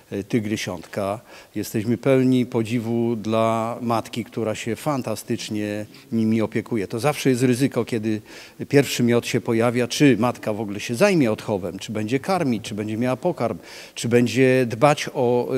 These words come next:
o, o potomstwo, a może zagryzie. To zawsze mamy te, te dylematy. Tutaj wszystko poszło książkowo, można powiedzieć.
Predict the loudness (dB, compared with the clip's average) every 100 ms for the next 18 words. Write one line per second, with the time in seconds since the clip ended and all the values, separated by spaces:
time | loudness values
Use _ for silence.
0 | -2 0 -2 -2 -4 -2 2 2 0 0
1 | 2 2 0 0 0 0 0 2 2 2
2 | 0 -2 -2 -2 0 0 0 0 0 2
3 | 2 0 0 -2 -4 -14 -2 0 2 2
4 | 0 -4 -8 -6 -2 -2 0 -2 -2 -2
5 | -2 -4 -10 -20 -4 -2 -2 -4 -4 -6
6 | -2 0 2 0 -2 -2 -2 -2 -4